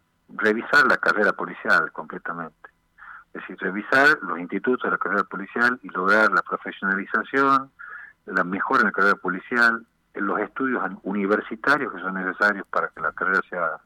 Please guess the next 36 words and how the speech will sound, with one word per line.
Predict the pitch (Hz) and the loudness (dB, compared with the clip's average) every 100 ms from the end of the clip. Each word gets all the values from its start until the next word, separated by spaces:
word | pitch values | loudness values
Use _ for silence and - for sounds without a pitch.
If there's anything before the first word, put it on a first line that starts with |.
| _ | _
sea | 87 | -6
cada | - 87 | 0 0
vez | 85 | 0
mejor. | 85 120 117 - - - - - _ _ | -6 -4 -4 -6 -18 -16 -16 -18 _ _
Y | 110 117 131 - _ | -4 -4 -6 -14 _
lo | 107 110 | -2 2
último, | 147 165 170 156 127 | 4 2 -2 -2 0
trabajar | 107 104 107 135 120 - | 4 4 6 4 2 2
seriamente | 139 131 113 117 120 101 | -2 0 0 -2 -2 -6
en | |
profesionalizar | - 104 - 101 110 104 107 120 107 | -2 -2 -2 -6 -2 -2 0 0 0
todos | - 101 | -2 -4
los | 92 | -4
ámbitos | 92 - - | -4 -12 -12
policiales. | 85 - 80 - _ _ - - - - - - _ _ | -14 -10 -12 -12 _ _ -20 -16 -12 -10 -12 -14 _ _
Es | 139 139 | 0 2
la | 131 | 2
única | 143 120 104 | 0 -2 0
manera, | 107 113 90 - _ _ _ - 107 | 2 2 0 -6 _ _ _ -18 -12
eh, | 101 92 95 98 | -8 -8 -10 -8
no | 101 113 | 0 2
hay | 113 | 4
otra, | 110 107 95 78 - - - | 2 0 -2 -4 -8 -18 -18
no, | 90 98 95 | -8 -8 -6
no, | 95 | -10
no, | 95 90 | -10 -4
no | 104 | -4
hay | 110 | -2
ninguna | 104 110 | -2 -4
otra | 104 95 | -2 0
manera | 92 101 95 | 0 0 0
en | |
que | 87 | -4
se | - | -6
pueda | - 87 | -4 -2
trabajar | 85 82 87 87 | 0 0 0 -2